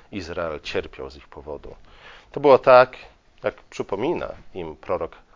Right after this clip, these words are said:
Habakuk, że Izrael, e, tak naprawdę był sam sobie winny swojej niedoli, całego nieszczęścia, jakie na jego, na niego spadło. E,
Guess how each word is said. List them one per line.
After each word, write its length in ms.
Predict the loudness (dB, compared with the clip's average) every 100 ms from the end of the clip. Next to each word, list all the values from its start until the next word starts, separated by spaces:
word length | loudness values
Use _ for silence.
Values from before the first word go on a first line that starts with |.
| _ -18 -16
Habakuk, 500 | -10 -4 -4 -4 -12 -16 -20 -20 -20 -20 -12
że 160 | -6 -4
Izrael, 460 | 0 4 6 6
e, 60 | 0 -6 -14 -10 -8 -10
tak 160 | -14 -10
naprawdę 420 | -6 -6 -6 -8
był 260 | -10 -12 -14 _
sam 400 | -8 -6 -6 -8 -16 _
sobie 380 | -14 -10 -10 -12 -14
winny 400 | -12 -12 -12 -18 -20 -20
swojej 360 | -12 -10 -8
niedoli, 480 | -10 -10 -10 -10 -14 -20 -16
całego 300 | -10 -10 -8
nieszczęścia, 720 | -10 -12 -10 -8 -8 -14 -16
jakie 200 | -16 -14
na 120 | -12
jego, 300 | -12 -10 -12 -12 -18 -20 -18
na 120 | -8 -6
niego 340 | -6 -6 -8 -10 -20 -20
spadło. 600 | -20 -4 -4 -4 -12 -18 -20 -20 -20 -20 _ -20 -20 _ -20 -20 -18 -16 -16 -16 -18 -20 2
E, 300 | 6 8 6